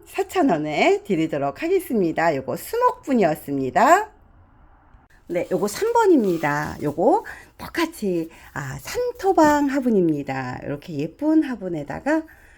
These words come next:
다 이렇게 큐빅이 예쁘게 박혀져 있으면서 앞에 이런 식으로 아주 예쁜 모양으로 되어져 있는 요거 산토방 화분입니다.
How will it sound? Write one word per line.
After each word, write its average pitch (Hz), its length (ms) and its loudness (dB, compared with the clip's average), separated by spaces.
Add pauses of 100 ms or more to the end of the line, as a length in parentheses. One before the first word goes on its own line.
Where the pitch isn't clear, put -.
(300)
다 175 340 -10
이렇게 147 300 -16
큐빅이 247 680 -8
예쁘게 269 300 -2
박혀져 175 460 -8
있으면서 160 720 -4 (360)
앞에 - 260 -8
이런 143 460 -4
식으로 208 600 -6 (200)
아주 247 300 -6
예쁜 208 460 4
모양으로 156 520 -2
되어져 143 340 -4
있는 277 380 2 (340)
요거 123 100 -6
산토방 349 600 -2
화분입니다. 139 880 -8